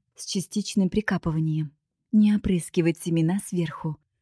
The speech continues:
а поддерживать влажность в тепличке исключительно нижним поливом и конденсатом. Уход за сеянцами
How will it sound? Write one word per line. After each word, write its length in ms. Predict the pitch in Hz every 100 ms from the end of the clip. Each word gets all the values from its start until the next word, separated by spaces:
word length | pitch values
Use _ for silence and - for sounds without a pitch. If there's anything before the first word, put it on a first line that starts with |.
| _ _
а 120 | - 180
поддерживать 680 | 180 165 175 156 165 170
влажность 540 | 160 170 165 156 165 -
в 20 |
тепличке 720 | - - 240 - - 156 151 _ _ _
исключительно 880 | 208 - 240 240 - 185 - 160 160
нижним 420 | 165 170 151 165
поливом 560 | 160 156 220 220 156 147 _ _
и 80 | 190
конденсатом. 880 | - 208 226 214 - 160 - 151 151 _ _ _ _ _ _ _ _
Уход 440 | 202 175 - 180
за 180 | 160 160
сеянцами 800 | 151 254 269 240 - 226 214 214